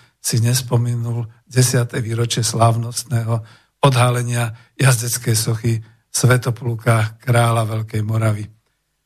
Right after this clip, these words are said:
Ja som bol, nebol som v ten deň, ale chodím tam a bol som len nedávno, e, s rodinou, s manželkou priamo hore na hrade. E, už sa trošku rozvoľňovala táto korona situácia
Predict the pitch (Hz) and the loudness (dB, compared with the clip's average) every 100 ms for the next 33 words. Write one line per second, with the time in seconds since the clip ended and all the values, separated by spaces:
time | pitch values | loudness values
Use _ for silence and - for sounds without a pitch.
0 | _ 123 180 - 202 202 143 127 180 226 | _ 0 0 2 2 2 0 2 0 -2
1 | 185 131 185 131 - 117 - 113 107 135 | -4 0 4 2 0 -6 -4 -2 2 2
2 | 156 185 - _ _ 135 117 113 151 139 | 2 0 -8 _ _ 2 2 2 0 2
3 | 156 156 160 156 123 110 127 143 - 139 | 2 2 0 2 -2 -2 -2 -2 2 2
4 | 127 117 117 117 113 131 143 143 135 143 | 0 -4 -4 -2 2 4 4 2 2 2
5 | 151 151 - _ _ - 117 113 110 117 | 0 0 -8 _ _ -14 -8 -6 -2 0
6 | 117 120 123 131 131 131 131 131 127 - | 2 0 0 2 2 4 4 2 -2 -6
7 | _ _ _ 120 110 123 123 127 123 - | _ _ _ -8 -2 0 4 4 2 2
8 | 123 123 117 - 113 117 113 110 113 104 | 2 2 0 -4 -2 0 0 0 0 0
9 | 110 131 139 143 131 143 147 147 - _ | 2 4 6 2 2 2 2 -2 -10 _
10 | _ - 123 120 - - 147 - 131 123 | _ -4 0 0 0 2 2 4 2 2
11 | 123 127 - 120 120 120 123 123 120 117 | -2 -4 0 2 2 2 0 2 0 0
12 | 117 113 110 113 - 131 131 131 123 131 | 0 -4 -8 -10 2 4 4 2 0 -4
13 | 131 127 127 120 - 127 123 | 0 0 2 -2 -2 0 0